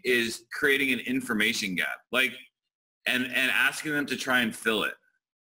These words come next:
And it, it really, like, that's where critical thinking comes, by putting them in positions where they have to think.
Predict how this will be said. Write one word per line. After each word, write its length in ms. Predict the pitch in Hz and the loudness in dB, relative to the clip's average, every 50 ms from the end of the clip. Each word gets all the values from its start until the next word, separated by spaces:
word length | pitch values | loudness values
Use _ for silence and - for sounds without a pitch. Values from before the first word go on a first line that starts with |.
| _ _ _ _ - - | _ _ _ _ -4 -2
And 140 | 139 139 | 2 2
it, 180 | 139 131 139 143 | 0 0 0 0
it 160 | 143 156 151 | 2 2 2
really, 460 | 139 143 156 170 180 190 202 196 196 190 | 2 2 4 4 4 6 4 4 4 4
like, 380 | 160 143 139 139 - - - - 110 107 | 4 4 2 2 0 -4 -10 -14 -14 -4
that's 400 | 101 143 131 156 175 190 - - | -2 0 2 2 0 0 -2 -6
where 320 | 139 127 123 135 139 135 127 | -4 -2 2 4 4 4 2
critical 400 | - - 147 135 123 123 127 117 | 0 0 2 2 2 2 0 -2
thinking 640 | 107 - - 117 123 120 - 104 95 98 98 92 92 _ _ _ _ _ _ _ _ - | -2 -2 -2 0 0 0 2 2 2 2 0 -2 -6 _ _ _ _ _ _ _ _ -2
comes, 420 | - 190 165 143 110 95 87 - | 0 2 2 2 0 -2 -4 -8
by 180 | - - 117 117 | -4 -2 -2 -2
putting 320 | - - - 156 151 143 | -2 0 -2 -2 0 0
them 140 | 139 143 135 | 0 0 0
in 80 | 127 110 | 0 -2
positions 440 | - 113 117 123 - - 120 104 104 | -2 -2 -2 -2 0 0 -2 -2 0
where 100 | 110 101 | 0 0
they 80 | 101 | 2
have 180 | 107 110 110 - | 0 0 -4 -4
to 100 | - 92 | -10 -16
think. 380 | - - 135 131 101 - - | -8 -4 -2 -2 -2 -2 -6